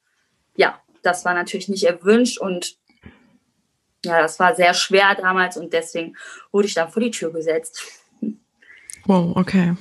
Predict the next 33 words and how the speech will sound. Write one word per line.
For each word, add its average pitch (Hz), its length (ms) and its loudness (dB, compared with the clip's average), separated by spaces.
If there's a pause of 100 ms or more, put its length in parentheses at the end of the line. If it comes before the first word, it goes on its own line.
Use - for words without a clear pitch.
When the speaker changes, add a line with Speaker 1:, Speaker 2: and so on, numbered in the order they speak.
(100)
Speaker 2:
Mhm. 180 360 4 (360)
Speaker 1:
Ja. 165 360 -2 (580)
Speaker 2:
Konntest 214 280 2
du 247 40 2
denn 202 140 4
dann 196 140 4
zurück 190 300 0
zu - 100 0
deiner 180 260 4
Mutter 262 580 2
und, 196 400 2
äh, 185 500 2 (280)
oder, 180 240 2
also, 175 200 0
ne, 214 180 2
ging 190 240 4
das? 226 380 0 (500)
Speaker 1:
Mm, 196 680 -4
das 196 240 -2
ging 202 140 0
leider 185 800 0 (800)
nicht, 220 680 2
weil, 180 520 2
also, 180 360 2
es 175 220 -8
war 170 280 2
in 175 220 -8
meiner 170 400 -2
Kindheit 170 380 -8
immer 170 280 -6
so, 190 260 0
dass, 170 380 0
ähm, 165 600 -2